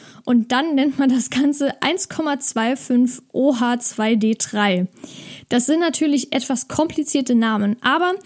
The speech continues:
es ist vielleicht wichtig zu wissen, dass die letzte Stufe im Prinzip das aktive Hormon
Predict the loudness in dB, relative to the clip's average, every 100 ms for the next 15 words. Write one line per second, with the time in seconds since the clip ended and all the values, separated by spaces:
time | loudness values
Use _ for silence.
0 | -14 -18 -6 -2 0 0 0 0 -2 0
1 | 2 2 -2 -4 -4 -4 0 2 2 2
2 | -2 -4 -8 _ _ _ _ _ -14 -4
3 | 2 2 2 2 2 2 2 2 -2 -2
4 | -2 0 2 2 2 0 -2 -4 -14 -20
5 | -2 0 2 2 0 2 0 0 -2 -2
6 | -2 -6 -4 0 2 2 2 2 2 2
7 | 0